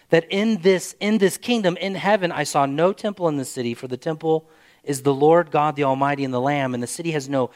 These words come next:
need of sun or moon to shine on it, for the glory of God gives its light, and its lamp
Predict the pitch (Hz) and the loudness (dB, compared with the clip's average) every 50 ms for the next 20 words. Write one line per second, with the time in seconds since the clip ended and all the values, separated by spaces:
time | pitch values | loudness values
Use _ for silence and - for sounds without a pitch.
0 | - - - _ _ 143 143 147 156 165 180 185 175 160 143 131 123 - - 180 | -20 -20 -20 _ _ -2 0 0 2 2 2 2 2 2 0 0 0 -6 -4 -2
1 | 170 170 165 151 135 131 135 143 156 170 175 160 139 127 - - 151 151 165 165 | -2 0 0 0 0 0 0 0 0 0 0 -2 -2 -4 -4 -2 -2 -2 -2 0
2 | 147 131 123 123 123 - - 123 120 120 117 - 131 143 165 175 196 196 190 185 | 0 0 0 -2 -6 -8 -12 -12 -12 -14 -12 -8 0 0 2 2 4 2 2 0
3 | - - 135 135 135 139 131 - - - - - _ - 127 120 117 127 151 170 | 0 0 0 2 2 0 -2 -4 -12 -20 -20 -20 _ -20 -20 -14 -2 2 2 2
4 | 180 180 180 185 165 - - 147 143 139 139 139 - - 131 127 120 - - - | 2 0 -4 -6 -6 -4 -2 0 2 2 2 -2 -4 -4 -4 -4 -4 -6 -8 -6
5 | 123 120 120 123 135 160 202 196 139 117 113 113 | -4 -2 0 2 2 2 2 0 -2 -4 -6 -8